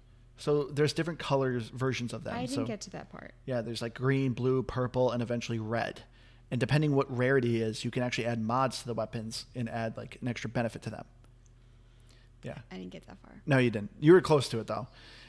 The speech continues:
Speaker 1: Um, this game is a bit of a heftier game, so it's a bit longer.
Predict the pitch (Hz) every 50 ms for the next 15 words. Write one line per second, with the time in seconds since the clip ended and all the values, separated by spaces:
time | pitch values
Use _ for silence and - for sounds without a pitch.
0 | - - - 143 139 127 113 110 117 - - - - - - - - - - -
1 | 160 151 - 202 190 165 156 147 143 127 - - - 135 113 143 127 123 123 110
2 | - 120 113 - - 120 113 110 107 120 117 113 110 - - 120 113 - 113 127
3 | 127 - 120 117 117 117 107 104 104 107